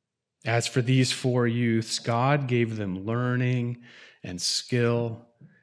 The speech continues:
in all literature and wisdom, and Daniel had understanding in all visions and dreams. At the end of the time, when the king had commanded that they should be brought in,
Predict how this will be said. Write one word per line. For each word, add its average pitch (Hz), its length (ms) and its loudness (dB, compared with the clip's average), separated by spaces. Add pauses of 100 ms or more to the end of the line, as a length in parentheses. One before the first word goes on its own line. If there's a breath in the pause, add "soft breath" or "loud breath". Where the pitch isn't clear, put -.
(120)
in 110 120 -4
all 123 280 4
literature 131 560 4
and 101 200 -2
wisdom, 110 580 -2 (360 loud breath)
and 117 140 0
Daniel 143 460 8
had 127 320 4
understanding 120 800 2
in 120 100 0
all 123 200 0
visions 117 680 0
and 98 160 -6
dreams. 98 720 -4 (1300)
At - 80 -12
the 117 100 4
end 123 100 6
of 120 80 2
the 127 60 2
time, 135 400 6
when 123 100 4
the 113 80 2
king 143 280 4
had 127 120 0
commanded 135 440 4
that 123 120 2
they 139 120 6
should 123 160 0
be 113 80 2
brought 127 340 0
in, 160 260 4